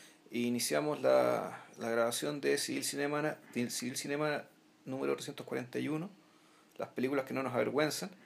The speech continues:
Y, eh, esta semana vamos con, eh, First Reformed, eh, película de, eh, Paul Schrader, que, eh, filmada el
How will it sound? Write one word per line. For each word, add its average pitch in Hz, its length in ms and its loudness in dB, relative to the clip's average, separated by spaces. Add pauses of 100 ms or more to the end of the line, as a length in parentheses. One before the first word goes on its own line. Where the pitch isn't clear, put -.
(680)
Y, 170 400 2
eh, 131 380 4
esta - 180 -4
semana 160 500 6
vamos 143 440 6
con, 151 400 6 (200)
eh, 113 440 -2
First 139 240 2
Reformed, 160 380 2 (500)
eh, 117 240 2 (320)
película 131 540 4
de, 127 680 6
eh, 117 40 -4
Paul 120 200 -2
Schrader, 151 420 4
que, - 240 -10 (140)
eh, - 600 -18
filmada 135 320 4
el 143 40 8